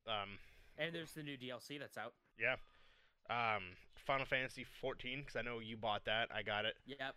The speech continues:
Speaker 2: I
Speaker 1: as
Speaker 2: bought
Speaker 1: well.
Speaker 2: Oh, you bought it?
Speaker 1: I did.
Speaker 2: Nice.
Speaker 1: Um,
Speaker 2: Good. I haven't even started it up yet.
Speaker 1: So maybe we can, maybe we can do that together and start our own thing with that.
Speaker 2: Yeah.
Speaker 1: Um, um, Mark said play the, um,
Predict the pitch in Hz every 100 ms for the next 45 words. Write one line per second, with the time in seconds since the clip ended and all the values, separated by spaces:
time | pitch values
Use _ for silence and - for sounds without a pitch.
0 | - 123 110 120 120 113 156 135 131 135
1 | 160 - 120 120 113 107 - - - -
2 | 113 110 127 123 117 151 180 185 156 139
3 | - 131 123 113 107 123 107 - - 135
4 | - 139 120 117 113 120 123 123 113 110
5 | 120 127 120 117 107 113 107 117 107 104
6 | 101 101 - 107 - - - - 110 104
7 | 104 107 113 104 101 113 107 - - -
8 | - - - - 165 185 113 113 98 87
9 | - - - - _ _ _ _ _ _
10 | _ _ _ _ _ _ _ - 107 92
11 | 87 - 117 131 131 117 107 - 120 117
12 | 107 101 98 - - - - _ 123 107